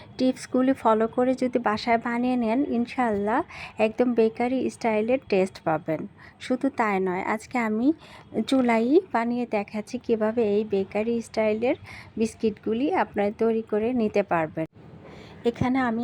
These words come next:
আপনাদেরকে একটা বিস্কিট ভেঙে দেখিয়ে দিচ্ছি। দেখেন কতটা সুন্দর হয়েছে বিস্কিটগুলি এবং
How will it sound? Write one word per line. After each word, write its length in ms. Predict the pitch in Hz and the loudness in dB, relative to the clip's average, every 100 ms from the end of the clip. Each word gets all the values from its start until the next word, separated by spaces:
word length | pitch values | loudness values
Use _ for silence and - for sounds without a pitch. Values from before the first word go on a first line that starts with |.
| 226 | -2
আপনাদেরকে 500 | - 240 233 233 - 233 | -2 -6 -4 -4 -2 -2
একটা 180 | 220 220 226 | -2 -6 -4
বিস্কিট 440 | 233 - - 285 - - - - 214 | -6 -6 -2 -2 -4 -20 -12 -2 4
ভেঙে 300 | 220 214 247 294 | 4 4 2 4
দেখিয়ে 300 | 226 220 220 202 | 2 4 0 2
দিচ্ছি। 260 | 185 190 - 190 | 0 -2 -4 -2
দেখেন 240 | 190 214 196 | -2 -2 -6
কতটা 340 | 196 202 208 226 - | -6 -6 -6 -8 -6
সুন্দর 340 | 220 208 208 254 - - - - - - - | -6 -4 -4 -6 -12 -20 -20 -20 -20 -16 0
হয়েছে 320 | 190 165 - - | 2 2 -2 -8
বিস্কিটগুলি 680 | 175 - - 170 - 170 190 - - - - - - - - - - - - - - - - - 185 | -8 -10 -10 -10 -8 -10 -10 -16 -20 -20 -20 -20 -20 -20 -20 -20 -20 -20 -20 -20 -20 -20 -20 -12 -10
এবং 180 | 190 | -6